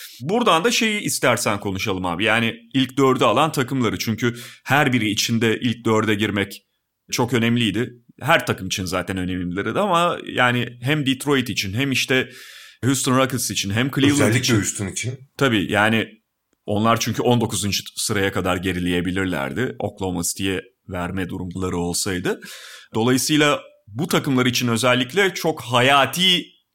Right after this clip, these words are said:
Speaker 1: bir lotarya olduğunu söylemek mümkün.
Speaker 2: Ve lotaryanın sisteminde hani bilen biliyor çok detay ama sadece dört takım aslında lotaryada seçiliyor. Yani playoff'a giremeyen on dört takım arasında her birinin belli kazanma oranı var.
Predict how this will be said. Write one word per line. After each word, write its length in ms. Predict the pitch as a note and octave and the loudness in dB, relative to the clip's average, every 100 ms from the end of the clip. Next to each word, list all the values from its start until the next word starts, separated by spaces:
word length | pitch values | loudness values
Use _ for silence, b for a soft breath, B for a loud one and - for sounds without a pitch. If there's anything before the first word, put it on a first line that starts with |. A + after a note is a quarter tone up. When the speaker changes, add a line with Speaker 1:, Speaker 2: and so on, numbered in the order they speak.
| _ _ - | _ _ -4
Speaker 1:
bir 200 | B2+ A#2 | -2 2
lotarya 480 | A2+ A#2 A#2+ A#2 | 0 4 4 4
olduğunu 320 | A#2 A2 A#2 C#3+ | 2 0 -2 -2
söylemek 460 | C3+ A2 A#2+ D#3 | 0 0 0 -2
mümkün. 400 | C#3+ A2+ F2 - _ _ _ _ _ _ _ - | -4 -6 -8 -14 _ _ _ _ _ _ _ -2
Speaker 2:
Ve 300 | C#3+ C4 C#4+ G#3+ | 0 0 -2 -4
lotaryanın 420 | G3 G3+ A#3 G#3+ | -4 2 2 4
sisteminde 600 | G#3+ - - G#3+ G#3 G#3 | 0 -2 -4 -2 0 0
hani 280 | F#3 D3+ A#2+ | -2 -2 -4
bilen 240 | F3+ F3 F3 | -2 0 0
biliyor 200 | C3+ - | -2 -2
çok 240 | C#3 A#2+ | -4 -4
detay 260 | C#3+ A3 A3 | -2 0 2
ama 280 | G3 A#2 B B B B | 0 -2 B B B B
sadece 420 | - G3 B3+ - | 2 4 4 2
dört 240 | F#3+ C4 - | 2 4 2
takım 240 | - C#3+ | 0 0
aslında 300 | G#2+ - A2 | 0 0 0
lotaryada 460 | G2 F#2+ G2+ F2+ F#2 | -2 -2 -2 -2 -4
seçiliyor. 560 | - - D#2+ G#2+ G3+ - _ | -6 -6 -4 -2 -2 -6 _
Yani 340 | B2+ A#2 A#2 | 2 2 0
playoff'a 300 | - A#2+ C#3+ | -2 -4 -2
giremeyen 440 | C#3+ A#2+ F#3+ D3+ A2+ | 0 2 2 2 0
on 200 | D#3 G#3 | -2 2
dört 200 | F3 A#2 | 0 0
takım 240 | A#2 - G2 | -4 -4 -4
arasında 640 | F2+ G#2 A2+ G#2+ G#3 - B B B B | -2 -2 -2 -2 -2 -4 B B B B
her 260 | - G3+ E3+ | 2 2 2
birinin 340 | E3 F3+ E3 | 0 0 2
belli 540 | D3 D3+ E3+ E3+ E3+ | 0 2 2 2 0
kazanma 520 | - C#3 C3 E3 D#3+ E3 | -4 0 2 2 0 0
oranı 400 | D3 C#3+ D#3+ E3 | 2 2 4 2
var. 260 | A#2 - | 0 -4